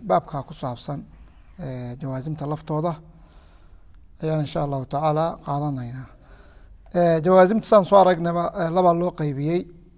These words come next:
Qayb hal ficil jazminaysa iyo qayb laba ficil jazminaysa. Qayb hal ficil jazminaysa iyo qayb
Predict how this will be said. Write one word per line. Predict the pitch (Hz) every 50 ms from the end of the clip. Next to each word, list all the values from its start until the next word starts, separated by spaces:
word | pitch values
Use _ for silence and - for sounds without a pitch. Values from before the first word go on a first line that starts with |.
| - - - - - - - - - - - - - - - -
Qayb | 175 190 208 185
hal | 175 208 214 196
ficil | - 196 170 170 170 151
jazminaysa | 160 139 156 185 196 180 170 156 156 - 180 175 - -
iyo | - 160 147 -
qayb | - - 165 175 190 185 160
laba | 160 170 180 175
ficil | 160 175 156 165 156
jazminaysa. | 143 135 139 165 160 143 127 117 - - - - - - - _ - - - - - - - - - - - _ - - - - - - - - -
Qayb | 196 175 170
hal | 175 170
ficil | 147 165 156 156
jazminaysa | 143 147 131 160 180 185 175 160 139 - 190 190 139 - - - - - - - - - - - - - - - - - -
iyo | - 156 151 156
qayb | - 170 170 185 190 202